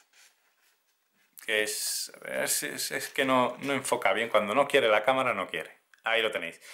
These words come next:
Fijaros estas formas de aquí, pues cuando en tu imperio adquieras esa forma, podrás co-, construir, mejorar, por así decirlo, ese edificio. Vamos a decir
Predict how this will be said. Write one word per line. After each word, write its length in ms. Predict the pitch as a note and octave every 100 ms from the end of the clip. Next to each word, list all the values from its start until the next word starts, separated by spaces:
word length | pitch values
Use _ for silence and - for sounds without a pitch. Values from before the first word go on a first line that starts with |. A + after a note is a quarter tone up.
| - -
Fijaros 400 | B2+ D#3+ G3+ G3+
estas 240 | - E3+
formas 340 | F3+ E3 D3
de 60 | B2+
aquí, 420 | A#2 F#3+ - - _ _ - - - - - -
pues 320 | E3 D3+ - -
cuando 240 | C#3+ C#3+
en 120 | C#3+ C#3
tu 60 |
imperio 580 | D3 C#3 G3+ D#3+ G#2+ -
adquieras 540 | B2+ B2+ - G#3+ - F#3
esa 160 | F#3
forma, 580 | F3 G3 G3 C4 - _ _ _ _ _ _ _ _ _ _ _ -
podrás 580 | E3+ E3+ F3 G3 - - -
co-, 420 | D3+ C#3+ C#3+ C#3
construir, 540 | C3+ D3+ D3+ E3+ F3+ F3
mejorar, 460 | C#3+ C#3 C3+ D3+
por 100 | E3+
así 180 | D#3+ -
decirlo, 380 | D3+ F3 F#3 G3+
ese 220 | D#3+ -
edificio. 480 | A#2+ G2 - - G3 - - - - _ _ _ - _
Vamos 240 | B2+ C3+
a 60 | C#3
decir 500 | C3 D3 F3+ -